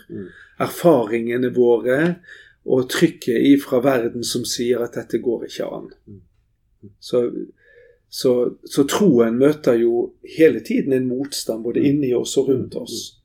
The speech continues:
Speaker 1: Mm.
Speaker 2: Så det er litt av troens kår i verden.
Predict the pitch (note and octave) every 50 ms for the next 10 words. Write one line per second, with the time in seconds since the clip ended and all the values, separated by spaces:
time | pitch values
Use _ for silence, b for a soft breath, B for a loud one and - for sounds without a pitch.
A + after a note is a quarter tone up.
0 | _ _ - - - - _ _ _ - - B2 A2+ - - - C#3+ C#3 D#3 -
1 | - - - - - C#3 C3 A2 A2 A2 - - - - B2 A#2 - - B2+ -
2 | B2+ B2+ - - - -